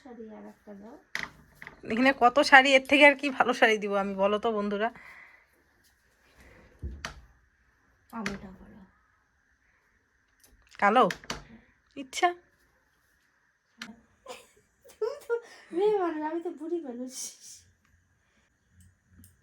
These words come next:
Speaker 2: আমি লাগাই? আমি একা একা লাগাই?
Speaker 1: হুম?
Speaker 2: আমি একা একা লাগাই।
Speaker 1: কেন? আমি লাগাই দে।
Speaker 2: আমি লাগাই, অনেক সময় লাগতেছে।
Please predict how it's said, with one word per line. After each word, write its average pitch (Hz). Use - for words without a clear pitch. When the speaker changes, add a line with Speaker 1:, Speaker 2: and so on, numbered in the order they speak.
Speaker 2:
আমি 233
লাগাই? 254
আমি 269
একা 254
একা 277
লাগাই? 277
Speaker 1:
হুম? 339
Speaker 2:
আমি 240
একা 220
একা 302
লাগাই। 320
Speaker 1:
কেন? 320
আমি 403
লাগাই 539
দে। 415
Speaker 2:
আমি 440
লাগাই, 320
অনেক 320
সময় 294
লাগতেছে। 233